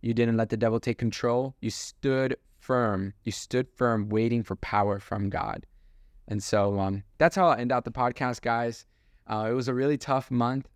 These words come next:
Thank you to everybody who was praying, um, for me, for my team, um, on the Discord. And hopefully it's brought some clarity to some of you guys that are maybe experiencing spiritual warfare of yourself.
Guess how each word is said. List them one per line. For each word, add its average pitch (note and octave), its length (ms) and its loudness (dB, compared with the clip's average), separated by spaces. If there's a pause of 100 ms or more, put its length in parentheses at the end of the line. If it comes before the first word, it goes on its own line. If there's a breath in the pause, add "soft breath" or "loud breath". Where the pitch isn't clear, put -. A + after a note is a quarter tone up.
Thank C#3 180 2
you D3+ 60 0
to - 160 -4
everybody A#2 400 2
who A2+ 180 2
was G#2+ 380 -2 (260)
praying, A#2+ 440 0 (920)
um, A#2 300 4
for A#2+ 160 0
me, A2+ 260 4
for A#2 140 -2
my G#2 120 2
team, A#2 460 0 (600)
um, G#2+ 160 2
on G#2+ 100 2
the G#2+ 60 2
Discord. A2+ 680 0 (340)
And A2 120 -2
hopefully C#3 300 2
it's C3 100 2
brought A#2+ 260 2
some G#2+ 140 -2
clarity D3 440 2
to C3+ 80 -2
some C3+ 180 -2
of B2+ 80 -2
you A#2+ 140 0
guys B2+ 280 2
that A2 140 0
are G#2+ 100 0
maybe A#2 260 0
experiencing A2+ 520 -4
spiritual A2+ 380 -2
warfare A2 340 -2
of A2 80 -4
yourself. A2+ 600 -2